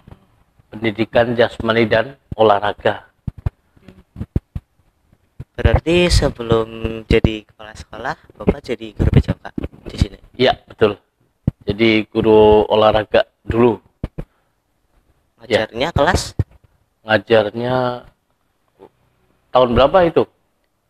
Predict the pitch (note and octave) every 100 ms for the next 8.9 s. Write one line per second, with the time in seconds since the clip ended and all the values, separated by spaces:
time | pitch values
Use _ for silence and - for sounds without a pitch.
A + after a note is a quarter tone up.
0 | _ _ A2+ A#2 B2 B2+ B2+ _ B2+ _
1 | _ _ A#2+ D3 D#3 _ _ C3 C3 A2
2 | A2+ C#3+ D#3 C3 B2 _ G#2+ G2+ - B2
3 | B2+ D3+ E3+ - _ - A#2+ A#2 C3 -
4 | C3+ B2+ B2+ D3+ C#3+ - B2+ A#2 A2+ A2
5 | G2+ G#2 G2+ _ _ - - - G#2 G#2+
6 | _ _ _ - - _ _ _ G2+ G#2
7 | G#2 G#2 A2 A2+ - - - - G#2+ G#2
8 | G#2 G2 - _ _ _ - A2+